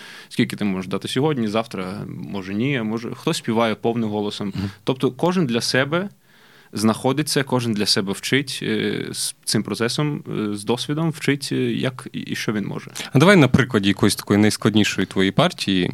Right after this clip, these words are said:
Speaker 2: і, наприклад, скільки потрібно тобі було часу, щоб до неї підготуватися?
Speaker 1: Слухай, ну,
Speaker 2: На прикладі
Speaker 1: да, окей,
Speaker 2: якогось.
Speaker 1: давай візь-, е, візьмемо зараз, е,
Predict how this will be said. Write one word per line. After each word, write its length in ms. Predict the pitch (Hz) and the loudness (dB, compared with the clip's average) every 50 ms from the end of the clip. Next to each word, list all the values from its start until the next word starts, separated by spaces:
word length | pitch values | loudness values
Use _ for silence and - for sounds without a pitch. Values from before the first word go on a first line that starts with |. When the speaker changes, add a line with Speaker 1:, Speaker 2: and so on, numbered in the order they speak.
| - | -4
Speaker 2:
і, 340 | - - 95 98 101 95 90 | 0 4 6 6 6 6 6
наприклад, 400 | 92 95 - - 101 - 98 - | 4 4 2 2 2 2 4 4
скільки 400 | - - - - 151 - - 127 | 4 2 4 4 4 4 4 2
потрібно 520 | - - - - 120 117 110 107 95 - - _ - - - | 4 4 4 6 6 6 6 6 4 4 0 _ -14 -12 -2
тобі 200 | - 95 95 101 | 0 4 4 4
було 180 | 98 98 98 98 | 6 6 4 4
часу, 260 | - 170 160 - 120 | 6 4 4 4 2
щоб 160 | - - 104 | 2 2 2
до 80 | 101 107 | 4 6
неї 180 | 107 107 101 | 6 6 6
підготуватися? 760 | - - - 101 98 - - 95 92 85 - - - - - - - - | 4 2 2 2 2 2 4 4 4 2 2 -2 -4 -4 -4 -8 -8 -4
Speaker 1:
Слухай, 360 | - - 123 113 - - 107 | -4 0 0 0 0 0 0
ну, 160 | 123 156 190 | 0 2 4
Speaker 2:
На 80 | 113 117 | 2 4
прикладі 460 | - - 104 110 104 113 123 135 - | 4 4 2 2 2 0 0 2 2
Speaker 1:
да, 60 | 127 | -2
окей, 140 | 120 - 104 | 0 0 0
Speaker 2:
якогось. 180 | 101 95 110 120 | 2 2 2 2
Speaker 1:
давай 160 | 139 143 135 | 4 2 2
візь-, 120 | 123 - - - | 0 -2 -4 -6
е, 240 | 104 107 107 107 107 | -6 -4 -2 -4 -4
візьмемо 460 | 98 104 110 101 113 113 113 113 104 | -2 -2 -2 0 2 0 2 2 2
зараз, 480 | 95 101 104 101 101 95 - - - 101 | 2 0 0 0 0 0 0 0 0 -2
е, 460 | 95 92 92 92 90 80 85 80 78 | -4 -6 -6 -6 -6 -6 -6 -6 -8